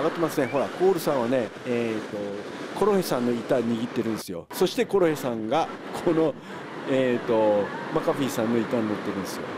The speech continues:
さあ、最後は、カモン！合わせてきます。うまいっすね。もうどの、もう、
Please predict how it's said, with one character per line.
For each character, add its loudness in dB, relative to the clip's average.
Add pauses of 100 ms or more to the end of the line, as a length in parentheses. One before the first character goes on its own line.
(320)
さ 0
あ、 -6
最 0
後 2
は、 6 (320)
カ 4
モ 4
ン！ -2 (160)
合 -4
わ -2
せ -8
て -10
き -10
ま -2
す。 -10 (520)
う -4
ま -4
い -4
っ -4
す -10
ね。 -8 (340)
も 0
う -6
ど 0
の、 2 (800)
も 4
う、 2